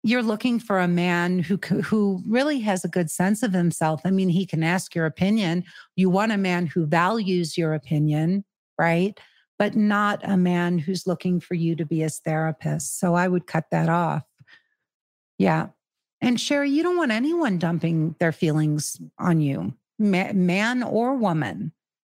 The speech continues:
right? You don't want anybody doing that. What link are you asking for? <laughs> What link are you wanting?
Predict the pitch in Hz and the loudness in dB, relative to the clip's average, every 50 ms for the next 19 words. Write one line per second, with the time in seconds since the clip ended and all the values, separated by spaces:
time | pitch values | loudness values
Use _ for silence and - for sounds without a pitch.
0 | _ _ - 180 180 160 170 190 220 240 - - - 226 220 254 262 294 302 285 | _ _ -2 0 2 2 2 2 0 -2 -6 -8 -2 0 0 2 2 0 0 0
1 | 262 226 208 - - 185 208 226 254 285 285 285 269 233 208 160 156 147 147 151 | 0 0 -2 -2 -2 0 2 2 4 2 2 2 2 0 0 0 0 -2 0 -2
2 | 156 156 131 147 151 139 143 139 139 139 139 131 123 92 - - _ _ _ _ | -2 -4 -2 0 0 0 0 0 0 0 0 0 0 -2 -4 -8 _ _ _ _
3 | _ _ _ _ _ _ _ _ _ _ _ _ _ - - 262 294 - 269 247 | _ _ _ _ _ _ _ _ _ _ _ _ _ -2 0 0 2 2 0 0
4 | 240 240 247 254 - - 220 190 185 175 180 180 175 170 180 190 202 - - - | 0 2 0 0 0 0 0 0 2 2 0 0 2 0 0 0 -2 -4 -2 0
5 | 220 208 202 165 - - 151 156 139 - - 143 _ _ _ _ - 156 - - | 0 0 0 -2 -2 -4 -2 -2 -2 -4 -6 -10 _ _ _ _ -6 -6 -6 -6
6 | - - - - - - - - 285 - - - 269 240 - - 254 254 247 - | -16 -20 -20 -20 -18 -8 -2 -2 -2 -2 0 0 -2 -2 0 0 -2 -2 -2 -2
7 | 214 214 220 226 214 240 214 202 190 190 190 175 180 175 180 175 160 143 156 170 | -2 0 0 0 0 0 -2 0 0 0 0 0 0 0 0 0 0 0 0 0
8 | 175 | -2